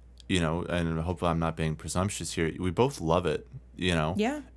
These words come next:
Speaker 1: And we both plan to do it for a pretty long time. And, like, everything we've done so far in terms of time spent is mostly gonna be, like, a rounding error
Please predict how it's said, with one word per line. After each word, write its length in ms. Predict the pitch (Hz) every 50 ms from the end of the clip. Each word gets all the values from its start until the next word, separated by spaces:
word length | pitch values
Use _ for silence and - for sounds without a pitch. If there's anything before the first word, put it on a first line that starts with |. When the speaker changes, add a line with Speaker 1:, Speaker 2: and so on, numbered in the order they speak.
| - -
Speaker 1:
And 260 | 107 98 95 92 92 92
we 120 | 92 95
both 260 | 85 101 101 101 98
plan 240 | - - 101 95 90
to 80 | 82 80
do 220 | 73 90 95 95
it 140 | 92 - -
for 360 | - - 87 82 80 80 80 - -
a 60 | 85
pretty 220 | - - 98 95 90
long 260 | 85 82 80 82 80
time. 500 | - 98 98 107 104 90 85 82 82 - - - -
And, 380 | 85 85 85 85 85 85 85 - - - - - -
like, 280 | - 95 95 92 - - - - - - -
everything 460 | - 110 107 117 123 123 - 120 113 107
we've 200 | 101 92 82 85
done 420 | 101 92 92 92 92 90 90 92 - - - - - - - -
so 260 | - - - 101 95 92
far 440 | - - - 82 82 82 87 92 92
in 100 | 90 85
terms 260 | - - 90 85 85
of 120 | - 78 -
time 280 | - - 87 85 87 85
spent 360 | - - - 82 80 90 98
is 120 | 87 78
mostly 320 | 85 82 80 82 - - 87
gonna 160 | 82 85 80
be, 100 | 78 82
like, 180 | 80 82 82 -
a 60 | 82
rounding 440 | 76 76 76 78 80 85 87 87 87
error 300 | 87 87 90 90 95 101